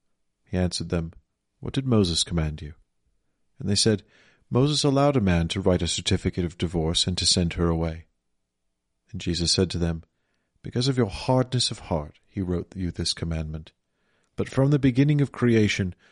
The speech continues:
God made them male and female. Therefore a man shall leave his father and mother and hold fast to his wife, and the two shall become one flesh. So they are no longer two, but one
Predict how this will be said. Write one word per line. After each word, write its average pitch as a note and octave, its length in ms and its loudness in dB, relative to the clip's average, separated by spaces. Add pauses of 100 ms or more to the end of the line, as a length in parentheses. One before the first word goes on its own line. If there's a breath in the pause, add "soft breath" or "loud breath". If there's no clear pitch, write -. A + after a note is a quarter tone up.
(220 soft breath)
God B2 260 2
made B2 220 0
them A2 180 2
male A#2 320 4
and G#2 160 0
female. E2+ 540 -4 (640)
Therefore G#2+ 360 2
a G#2 40 2
man A2 240 4
shall G#2+ 220 2
leave B2+ 240 2
his A#2+ 160 2
father A2 360 4
and G2 140 4
mother G#2+ 300 2
and F2 100 0
hold F#2+ 220 0
fast A#2+ 380 0
to A#2 100 0
his G#2+ 180 0
wife, A2 320 2
and G2 80 -2
the F#2+ 60 2
two C#3+ 200 0
shall B2 200 0
become G2+ 420 2
one A2 180 2
flesh. - 480 -4 (680)
So - 120 -8
they A#2+ 140 2
are B2 100 4
no B2 100 4
longer B2+ 300 4
two, E2+ 360 0
but - 220 -4
one A2 380 2